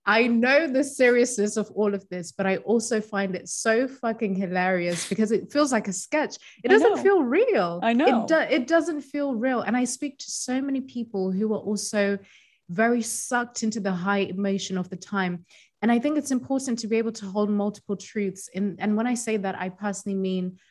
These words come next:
Speaker 1: I understand how highly emotional it was because I got sucked into it myself.
Speaker 2: Yeah.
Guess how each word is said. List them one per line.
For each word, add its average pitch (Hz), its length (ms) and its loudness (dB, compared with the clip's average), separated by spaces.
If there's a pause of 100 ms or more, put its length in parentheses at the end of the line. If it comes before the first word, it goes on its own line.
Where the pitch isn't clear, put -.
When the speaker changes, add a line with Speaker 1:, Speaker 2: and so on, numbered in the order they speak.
(420)
Speaker 1:
I 226 200 0
understand 202 800 -2
how 185 320 -4
highly 185 760 -4
emotional 180 640 -4
it 175 160 -8
was 170 340 -6
because 185 440 -6
I 196 200 -2
got 190 280 -6
sucked - 640 -6
into 175 260 -6
it 170 100 -8
myself. 170 540 -8
Speaker 2:
Yeah. 180 320 -12